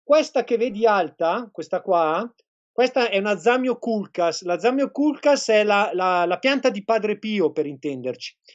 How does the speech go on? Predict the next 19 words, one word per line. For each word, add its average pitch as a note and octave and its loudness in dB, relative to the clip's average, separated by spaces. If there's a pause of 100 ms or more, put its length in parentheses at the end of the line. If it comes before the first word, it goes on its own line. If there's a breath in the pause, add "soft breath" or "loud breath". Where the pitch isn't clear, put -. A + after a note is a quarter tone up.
(160 soft breath)
È - -8
una F3 -4
pianta A3 2
molto G#3+ 2
amata F3+ -2 (260)
e, G#3 2
eh, F3 0
ed D#3+ -4
è - 0
una A#3+ -2
pianta A3 0
di E3 -10
quelle G#3 -2
veramente F3+ 0
da D3+ 0
pollici D#3+ 0
neri, C3+ -6
cioè C#3 -6
questa D#3+ 0